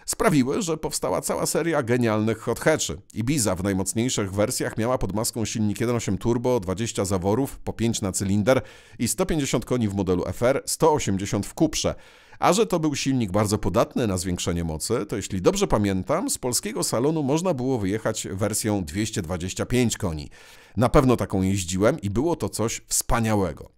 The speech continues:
Była też Cupra z dieslem, oczywiście jeden dziewięć, ale sto sześćdziesiąt koni i sześć biegów.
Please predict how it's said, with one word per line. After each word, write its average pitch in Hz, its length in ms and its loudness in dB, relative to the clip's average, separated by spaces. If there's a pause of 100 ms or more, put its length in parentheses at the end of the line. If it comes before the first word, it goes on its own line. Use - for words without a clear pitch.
Była 135 240 2
też 117 200 -2
Cupra 104 280 0
z 85 60 -4
dieslem, 104 420 0
oczywiście 87 440 -6
jeden 95 240 0
dziewięć, 110 380 0
ale 95 180 0
sto - 160 0
sześćdziesiąt 92 480 -4
koni 95 280 0
i 95 60 0
sześć 98 300 -2
biegów. 95 440 2